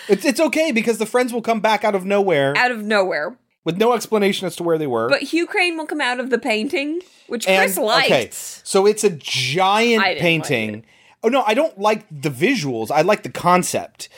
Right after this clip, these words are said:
Speaker 1: of how he just <sighs> comes out of this painting and he is that, like, I, it makes me feel vaguely Ghostbusters Two, you know, where, with the evil painting,
Speaker 2: Uh-huh.
Speaker 1: which, I mean, as,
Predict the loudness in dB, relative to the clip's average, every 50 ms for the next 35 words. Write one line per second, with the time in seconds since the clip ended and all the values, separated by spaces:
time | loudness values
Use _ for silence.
0 | -20 -18 _ -8 0 2 2 4 4 2 2 0 0 0 -4 -10 _ -20 _ _
1 | _ _ -12 -10 -8 -8 -6 -6 -6 -6 -6 -8 -6 -4 -2 0 2 4 4 4
2 | 2 0 -2 -6 -4 -2 -2 0 0 0 -2 -2 -4 -2 -4 -4 -6 -6 -2 0
3 | 2 2 2 2 2 2 2 2 2 0 -2 -2 -4 _ 0 2 2 2 0 -4
4 | -14 -20 -20 -20 -14 -10 -2 0 0 2 2 0 -2 -2 -2 -2 0 2 4 6
5 | 6 6 4 2 0 -4 _ _ _ _ -14 -14 -6 0 2 2 4 2 2 0
6 | 0 0 4 4 4 4 4 2 0 0 0 0 0 -4 -4 -4 -4 -6 -8 -4
7 | 0 0 2 2 2 0 -2 -4 -8 -12 _ _ _ _ _ _ _ _ _ _
8 | _ _ _ _ _ _ -4 0 2 4 4 4 4 4 2 2 -2 -2 -2 -4
9 | -2 0 2 4 4 4 2 0 -4 -4 -4 -2 -2 0 -2 -2 -2 -4 -8 -10
10 | -12 -18 -20 -16 -14 -12 -6 -2 0 0 0 -2 -4 -10 -12 _ _ _ _ _
11 | _ _ 0 0 2 0 -2 -2 -4 -2 0 0 0 0 -2 -8